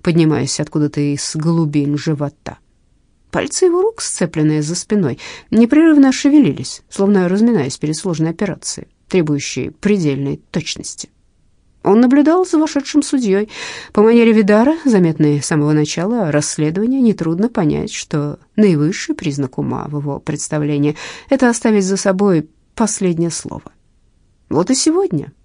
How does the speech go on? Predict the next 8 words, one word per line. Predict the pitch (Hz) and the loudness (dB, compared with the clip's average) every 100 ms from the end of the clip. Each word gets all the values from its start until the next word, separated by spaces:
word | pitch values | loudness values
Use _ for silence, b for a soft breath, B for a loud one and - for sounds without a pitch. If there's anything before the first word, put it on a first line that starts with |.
| _ - | _ 2
он | 175 | 4
явно | 165 175 202 302 | 6 4 4 4
не | 330 | 4
собирался | - 277 285 269 - 247 | 0 0 0 -2 -4 -4
предоставить | 240 220 226 - 226 220 | -2 -2 -2 -2 -2 -2
такую | 208 214 202 | -4 0 0
возможность | 196 208 277 269 226 - | 0 0 0 0 -2 -2
кому-то | 226 214 214 208 180 | -2 0 0 -2 -4